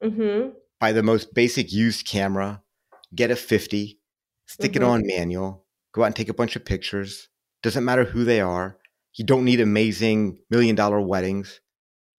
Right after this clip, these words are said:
Speaker 2: Some of the best weddings I took were the ones that were, I don't know, their budget might have been, like, five thousand bucks.
Speaker 1: Mm-hmm.
Speaker 2: It was, like, catered with Bojangles just out in someone's backyard,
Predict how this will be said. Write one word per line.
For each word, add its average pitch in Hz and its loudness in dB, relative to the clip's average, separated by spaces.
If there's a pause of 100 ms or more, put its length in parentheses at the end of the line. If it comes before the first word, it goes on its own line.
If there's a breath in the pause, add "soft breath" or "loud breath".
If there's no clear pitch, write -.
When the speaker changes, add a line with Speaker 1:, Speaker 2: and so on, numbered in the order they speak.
(240)
Speaker 2:
Some 123 0
of 117 2
the 110 0
best 117 -2
weddings 120 2
I 101 0
took - -4
were 104 0
the 101 0
ones 113 0
that 110 0
were, 104 -4 (680 loud breath)
I 117 -6
don't 117 0
know, 95 -4 (180)
their 113 0
budget 117 2
might 110 -2
have 98 -4
been, 110 -2
like, 95 -4
five 107 -6
thousand 104 -4
bucks. 104 -6 (280)
Speaker 1:
Mm-hmm. 226 -2
Speaker 2:
It - -20
was, 113 -2
like, 110 0
catered 113 2
with 107 -2
Bojangles 107 0
just - -6
out 113 -4
in 101 -10
someone's 113 -4
backyard, 104 0